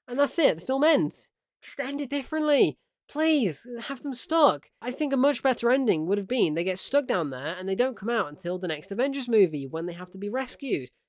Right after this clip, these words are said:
That would have been great. That would have been so fun, but now what? Now what's gonna happen? Ant-Man four is gonna happen? Why? I don't want it to happen. <laughs> I don't want any more of this.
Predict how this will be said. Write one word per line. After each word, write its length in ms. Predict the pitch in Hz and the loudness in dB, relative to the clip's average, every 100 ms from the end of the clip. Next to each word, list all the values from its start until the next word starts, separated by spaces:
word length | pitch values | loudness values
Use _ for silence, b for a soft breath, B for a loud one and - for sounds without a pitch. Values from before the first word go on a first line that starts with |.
| _ | _
That 140 | 247 262 | -10 -6
would 80 | 262 | -4
have 80 | |
been 120 | 269 233 | -4 -4
great. 520 | 226 277 262 147 - _ _ | -2 0 2 0 -6 _ _
That 100 | 254 | -6
would 80 | 262 | -4
have 80 | 254 | -4
been 120 | 269 | -4
so 280 | - 247 233 | -4 -4 -4
fun, 420 | 208 277 285 214 | -2 0 0 2
but 320 | 233 240 220 - _ _ _ _ _ | 4 4 4 -4 _ _ _ _ _
now 260 | 233 277 277 | -8 -6 -4
what? 520 | 254 262 170 117 - _ | 2 4 4 0 -10 _
Now 160 | 247 262 | -8 -4
what's 220 | 262 254 | -6 -4
gonna 160 | 254 214 | -4 -4
happen? 580 | 240 254 277 247 147 143 | -4 -4 0 0 0 -4
Ant-Man 260 | 226 226 214 | -6 -6 -6
four 240 | - 180 | -2 -2
is 80 | 214 | -2
gonna 200 | 254 220 | -4 -4
happen? 440 | 247 262 302 254 - _ _ _ _ | -6 -4 -6 -6 -10 _ _ _ _
Why? 580 | 202 247 269 262 180 151 | -12 -6 -2 0 0 -2
I 80 | 190 | -4
don't 140 | 262 | -2
want 140 | 269 277 | -2 -2
it 80 | 269 | 0
to 60 | |
happen. 560 | 247 247 247 233 208 185 | 2 0 2 2 2 0
<laughs> 60 | 240 | -2
I 40 | |
don't 420 | 220 - 269 262 | -4 -4 -6 -4
want 240 | 233 233 214 | 0 0 0
any 260 | 214 220 | -2 0
more 380 | 214 240 262 254 | 4 10 12 12
of 160 | 226 220 | 8 6
this. 400 | 208 175 180 | 6 6 2